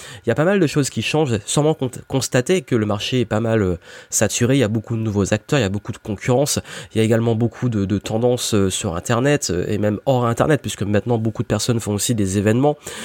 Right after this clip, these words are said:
Vous avez vu que c-, c'est allé très, très vite là, ces trois dernières années, ça a beaucoup évolué. Ça a fait un gros pic, ce qui veut dire aussi que, bah, forcément, il y a, il y a des choses, euh, qui fonctionnent plus.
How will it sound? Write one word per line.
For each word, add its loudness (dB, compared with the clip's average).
Vous 0
avez 4
vu 0
que 0
c-, -4
c'est 0
allé 2
très, -2
très 0
vite -2
là, 2
ces -4
trois -2
dernières -2
années, 0
ça -4
a -2
beaucoup -2
évolué. 2
Ça 0
a 2
fait -2
un 2
gros -2
pic, -2
ce 0
qui 0
veut 2
dire 0
aussi 0
que, 0
bah, 2
forcément, 0
il -2
y 4
a, 0
il -2
y 2
a 2
des 0
choses, 0
euh, 0
qui -4
fonctionnent -4
plus. -2